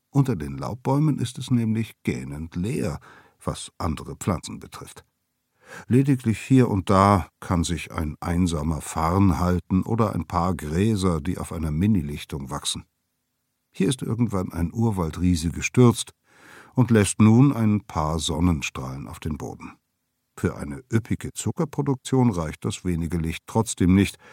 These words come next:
weshalb jedes Kraut im Vergleich zu Freilandpflanzen wenig Nährstoffe enthält und zäh oder bitter bleibt. Der große Rest des Waldes ist noch dunkler,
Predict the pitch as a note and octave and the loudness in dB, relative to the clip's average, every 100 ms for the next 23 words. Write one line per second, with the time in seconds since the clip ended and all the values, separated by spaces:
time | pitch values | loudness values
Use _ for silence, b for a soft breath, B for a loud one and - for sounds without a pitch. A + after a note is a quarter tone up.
0 | B B B B - A2 G#2+ G2+ - G2 | B B B B -2 2 6 4 4 2
1 | G#2 G2+ - - F2 F#2 C#3 - - G2+ | 4 2 -2 -2 2 6 4 2 -2 0
2 | F2 - D#2+ F2+ F2+ E2 - D2+ - G2+ | 2 0 2 2 2 0 -4 -6 -2 0
3 | D#3+ A#2 F#2 - - F#2+ F2+ - G#2 D#2+ | 2 2 0 -2 -4 -2 -2 -2 -4 -2
4 | F#2 F#2+ F#2 - F2 G#2+ A2 A2+ F#2+ F2+ | -2 -2 -2 -2 0 0 0 -2 -2 -2
5 | G2+ - F#2 F2+ - A2 G#2 - - - | -4 -2 0 0 -2 -4 -4 -8 -12 -4
6 | B2 B2+ B2 - D2+ D#2 - - - - | -4 -4 -10 -10 -8 -8 -8 -10 -10 -14
7 | - - F3 - - - _ _ _ _ | -14 -12 -12 -14 -20 -20 _ _ _ _
8 | _ b b b b b b b b G#2+ | _ b b b b b b b b -2
9 | - A2+ G#2 D#2+ A#2 - G#3 - D3+ E3+ | 2 0 0 0 0 0 -4 -2 -4 -2
10 | F3 - D3 - B2 B2+ - A2 G2+ F#2 | -4 -4 -6 2 2 2 2 6 6 6
11 | F2 D#2+ - | 2 0 -2